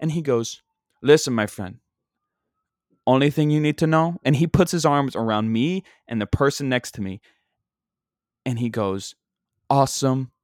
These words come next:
awesome, awesome." He's, like, moving his head, telling us each individually, three of us, "Awesome, awesome, awesome." And I was like, "Amazing, amazing, amazing." He goes, "Yes, awesome, awesome, awesome."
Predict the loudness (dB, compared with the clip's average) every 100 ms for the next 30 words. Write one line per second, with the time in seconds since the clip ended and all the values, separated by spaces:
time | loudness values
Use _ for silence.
0 | _ _ _ _ 2 2 2 0 -2 0
1 | -2 -8 _ _ _ _ _ -4 -2 -2
2 | -4 -12 -10 -2 0 0 0 0 2 2
3 | 0 -2 -2 0 0 -2 -12 -8 -4 -2
4 | -4 -4 -6 -4 -4 -4 -2 -6 -10 -14
5 | -16 _ _ -2 0 0 -4 -12 _ _
6 | -6 -6 -6 -8 -8 -8 _ _ _ -4
7 | -4 -4 -8 -10 -10 -14 _ _ _ _
8 | -6 -6 -6 -12 -14 -20 -16 -12 -8 -8
9 | -10 _ -4 0 0 0 -2 -2 -4 -4
10 | -6 -6 -8 -12 -10 -6 -6 -6 -2 -2
11 | -4 -8 -14 _ _ _ -4 0 0 -2
12 | -8 -10 -12 _ _ -6 -4 -6 -14 -18
13 | -20 -20 _ _ _ _ -12 -10 -12 -14
14 | -16